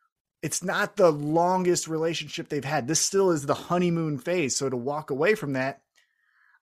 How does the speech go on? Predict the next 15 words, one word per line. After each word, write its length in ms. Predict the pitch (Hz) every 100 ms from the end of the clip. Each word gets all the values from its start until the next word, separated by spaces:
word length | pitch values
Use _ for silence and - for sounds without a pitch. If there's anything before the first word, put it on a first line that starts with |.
| _
I 140 | - -
don't 180 | 247 254
know 140 | 269
if 80 | 262
he's 180 | 262 226
doing 340 | 311 320 254
it. 120 | 131 _ _ _ _ _ -
I 40 |
don't 300 | 123 196 214
know 160 | 214 202
if 80 |
he's 160 | 185 175
doing 300 | 135 113 90
it. 100 | - _
So 380 | - 196 151 113